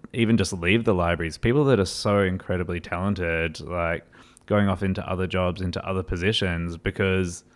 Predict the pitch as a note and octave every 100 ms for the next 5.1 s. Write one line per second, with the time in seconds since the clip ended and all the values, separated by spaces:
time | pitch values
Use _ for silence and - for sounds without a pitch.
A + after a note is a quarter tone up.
0 | _ _ G#2 G#2 G#2+ A2+ A2 F#2 F2+ F2
1 | E2+ E2 - F2 E2+ E2+ E2+ - - _
2 | - F2+ F2 F2 E2+ D#2 - _ _ _
3 | - G2 F#2+ F2+ F2 G2+ B2+ C3 F#2 F#2
4 | E2+ E2 F#2 D3+ B2+ F#2+ F#2+ G2 F2 E2+
5 | -